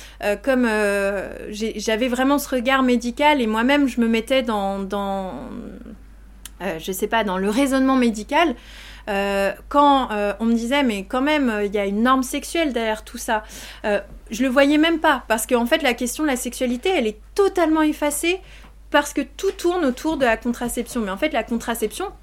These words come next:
masque une norme, euh, hétérosexuelle, euh, parce qu'il y a vraiment cette présomption que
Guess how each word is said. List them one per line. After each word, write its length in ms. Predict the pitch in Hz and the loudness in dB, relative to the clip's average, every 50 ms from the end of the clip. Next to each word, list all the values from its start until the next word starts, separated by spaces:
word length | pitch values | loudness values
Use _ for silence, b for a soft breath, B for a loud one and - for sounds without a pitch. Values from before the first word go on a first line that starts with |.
| - - | -4 0
masque 540 | 208 226 285 359 370 - - - - - 196 - - - | 2 4 4 4 4 0 -6 -8 -8 -12 -14 -14 -12 -10
une 200 | 220 208 208 214 | -8 -4 -2 -2
norme, 280 | 220 220 220 226 208 | 0 0 0 0 0
euh, 120 | 190 185 185 | -2 -4 -6
hétérosexuelle, 760 | 185 190 - 208 202 202 202 - 214 208 - - 339 392 349 B B B B B B B B | -6 -6 -6 -6 -6 -6 -4 -6 -6 -6 -2 0 0 0 0 B B B B B B B B
euh, 100 | 208 202 | -6 -6
parce 340 | 196 - - 277 285 - - | -4 0 0 0 0 0 -4
qu'il 100 | - 285 | -4 0
y 80 | 254 240 | 0 0
a 60 | 226 | 0
vraiment 260 | 226 220 226 262 294 | 0 0 0 0 -2
cette 180 | 294 277 233 233 | -2 -4 -6 -6
présomption 520 | - 262 233 214 208 214 - - 339 370 | -4 -6 -4 -4 -4 -8 -6 -6 -8 -6
que 200 | 370 - 294 302 | -4 -4 -4 -4